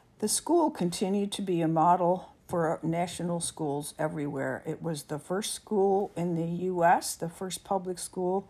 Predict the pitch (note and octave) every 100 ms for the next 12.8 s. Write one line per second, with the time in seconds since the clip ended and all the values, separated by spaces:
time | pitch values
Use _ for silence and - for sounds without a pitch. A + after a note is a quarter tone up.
0 | - - - - - - G3+ A3 - G3
1 | F3+ D#3 F3 F#3 - D#3+ - F#3+ G3 -
2 | C#3+ D3 F#3+ F#3+ D#3 D#3 D3+ - - -
3 | G3+ B3+ D4+ - _ - - _ _ -
4 | _ - F#3 E3 E3 - - F#3 F3+ A3
5 | A3+ F3 D#3 E3 - A3+ A3+ F3 - D#3+
6 | - - - A#3 G#3+ F3+ D3+ D3+ D3 F#3
7 | A#3 F#3+ E3 - D#3+ F3 F3 E3+ F3+ -
8 | A#3 A#3 G3+ F3+ E3 F3+ F#3 F3 F#3 -
9 | F3 G#3 - - - G3+ A#3 - G3+ F3
10 | - F3 E3+ E3+ - F#3 F#3 - F3+ -
11 | E3+ E3 D#3 F#3 F#3 F3 E3 F3+ D3 -
12 | D3+ - D3 - - F3 - -